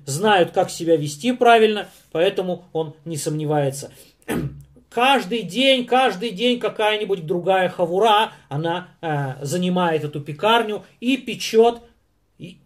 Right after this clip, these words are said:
э, ручную мацу для себя, для своих знакомых, и, э, то, что, то, что они успеют про-, напечь, напечь больше того, что им нужно, это они потом продадут.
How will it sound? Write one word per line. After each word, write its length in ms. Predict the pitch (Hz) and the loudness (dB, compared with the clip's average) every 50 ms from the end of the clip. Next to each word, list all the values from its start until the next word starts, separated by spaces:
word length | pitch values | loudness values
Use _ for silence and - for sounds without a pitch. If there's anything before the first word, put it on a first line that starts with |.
| _ _ _ _ _ | _ _ _ _ _
э, 220 | 156 156 156 160 | -6 -4 0 0
ручную 460 | 170 190 185 - - - 214 214 208 190 | 0 0 -2 -4 -4 -2 0 0 0 0
мацу 400 | 185 175 175 - - 226 220 165 | 0 -2 -4 -4 -6 -6 -6 -6
для 180 | 147 165 165 | -6 -6 -6
себя, 640 | 143 - 170 175 147 208 226 247 262 277 262 254 - - - _ _ | -6 -6 -8 0 4 6 6 6 6 4 2 0 -4 -12 -20 _ _
для 160 | 147 147 170 165 | -6 -6 -4 -4
своих 360 | - - 185 185 185 156 143 | -4 -2 0 0 0 0 -4
знакомых, 720 | 135 160 180 170 - 226 262 285 294 269 262 254 226 - - _ _ _ _ | -4 -6 -6 -6 0 2 6 6 6 6 4 0 -2 -2 -12 _ _ _ _
и, 160 | - 262 285 285 | -6 -4 -4 -4
э, 280 | - 208 190 180 175 | -2 -2 -2 -2 -2
то, 180 | 175 208 208 196 | -2 -2 -2 -2
что, 240 | 202 - 208 185 - - _ _ - | -2 -4 -6 -6 -6 -8 _ _ -4
то, 100 | 208 - | -4 -2
что 140 | - - | 0 -2
они 140 | 196 190 202 | -2 -2 -2
успеют 440 | 196 190 - - 226 214 208 190 196 | -6 -6 -6 -2 0 0 0 0 0
про-, 600 | - 196 196 196 190 190 185 185 185 180 180 180 | -2 0 2 2 2 2 2 0 0 0 0 -2
напечь, 460 | 185 196 190 190 226 202 196 - - _ _ _ _ - | -2 -4 -4 0 0 0 0 -2 -10 _ _ _ _ -6
напечь 460 | 185 190 143 220 202 - - - - _ _ | -6 -6 -4 -4 -6 -6 -6 -14 -18 _ _
больше 460 | 143 151 233 294 330 311 - - 262 | 0 2 4 6 6 4 2 -2 -2
того, 240 | 254 262 254 254 254 | 0 0 2 4 2
что 180 | 247 - - 254 | 2 2 0 0
им 160 | 247 240 240 | 2 2 2
нужно, 360 | 240 240 220 180 180 202 185 - _ _ _ | 2 2 2 0 -4 -8 -10 -10 _ _ _
это 260 | 196 214 208 - 175 | -2 -2 -2 0 -2
они 200 | 170 175 190 190 | -2 -2 -2 -4
потом 360 | 175 156 - 185 180 180 - - - _ | -6 -4 -2 -2 -2 -4 -4 -12 -20 _
продадут. 760 | - 196 196 190 185 196 190 160 127 151 143 123 - - - | -2 0 0 0 2 2 0 0 0 -4 -6 -8 -10 -14 -20